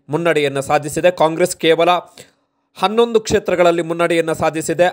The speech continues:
ಆಮ್ ಆದ್ಮಿ ಪಾರ್ಟಿ ಕೇವಲ ಎರಡು ಕ್ಷೇತ್ರಗಳಲ್ಲಿ ಮುನ್ನಡೆಯನ್ನು ಸಾಧಿಸಿದೆ. ಉಳಿದವರು ಯಾರು ಕೂಡ ಇತರೆ ಕ್ಷೇತ್ರಗಳಲ್ಲಿ ಮುನ್ನಡೆಯನ್ನು ಸಾಧಿಸಿಲ್ಲ. ಬಿ ಜೆ ಪಿಗೆ ಅಂಚೆ ಮತಗಳ ಎಣಿಕೆಯಲ್ಲಿ ಆರಂಭಿಕ ದೊಡ್ಡ ಮುನ್ನಡೆ.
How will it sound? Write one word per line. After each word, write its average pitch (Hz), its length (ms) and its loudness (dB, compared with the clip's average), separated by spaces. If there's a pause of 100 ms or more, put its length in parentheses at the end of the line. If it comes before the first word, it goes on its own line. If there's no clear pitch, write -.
(200)
ಆಮ್ 185 200 0
ಆದ್ಮಿ 180 380 -2
ಪಾರ್ಟಿ 170 240 0
ಕೇವಲ 170 320 2 (180)
ಎರಡು 202 180 4
ಕ್ಷೇತ್ರಗಳಲ್ಲಿ 170 720 0
ಮುನ್ನಡೆಯನ್ನು 151 440 0
ಸಾಧಿಸಿದೆ. 143 500 0 (380)
ಉಳಿದವರು 165 400 4
ಯಾರು 175 340 0
ಕೂಡ 180 120 2 (540)
ಇತರೆ 160 260 0
ಕ್ಷೇತ್ರಗಳಲ್ಲಿ 160 600 -2
ಮುನ್ನಡೆಯನ್ನು 156 540 0
ಸಾಧಿಸಿಲ್ಲ. 151 520 -2 (600)
ಬಿ 170 140 0
ಜೆ 165 180 2
ಪಿಗೆ 170 280 0 (140)
ಅಂಚೆ 185 320 0
ಮತಗಳ 185 420 0 (100)
ಎಣಿಕೆಯಲ್ಲಿ 151 600 0 (360)
ಆರಂಭಿಕ 156 500 -2 (160)
ದೊಡ್ಡ 131 220 -2
ಮುನ್ನಡೆ. 160 460 0